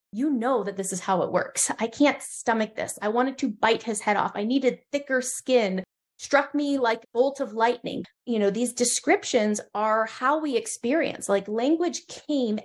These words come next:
after the experience. So we've used this language to describe what the experience is. So it's giving us these clues that why would we say, "I can't stomach this? I, you know, it's sitting like a rock in my stomach." That's,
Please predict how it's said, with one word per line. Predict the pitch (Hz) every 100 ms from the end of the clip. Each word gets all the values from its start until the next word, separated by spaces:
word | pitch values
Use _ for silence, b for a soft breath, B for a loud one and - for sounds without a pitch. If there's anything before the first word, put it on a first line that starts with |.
| -
after | 240 302 - 220 190 190 B -
the | 220
experience. | 214 - 226 220 208 - - - - B B
So | 220
we've | 226 202
used | 208 254 330 339
this | 240 240
language | 226 226 247 220 -
to | -
describe | 190 208 - 233 269 214
what | 208 226 -
the | 220 202
experience | - - 202 202 190 185
is. | - 359 339
So | 226
it's | -
giving | - 320 359
us | 240 -
these | 214 208 - -
clues | - 339 349 185 196 - _ _ _ -
that | 220 208
why | 269
would | 330 311
we | 302
say, | 359 349
"I | 262
can't | - 202 -
stomach | - 196 190 -
this? | - - -
I, | 196
you | 190 208 208
know, | 190
it's | - -
sitting | - 269 240
like | 208 202
a | 202
rock | 185 202 190 185
in | - 196
my | 185
stomach." | 180 - 185 - - _ _ _ _ -
That's, | 311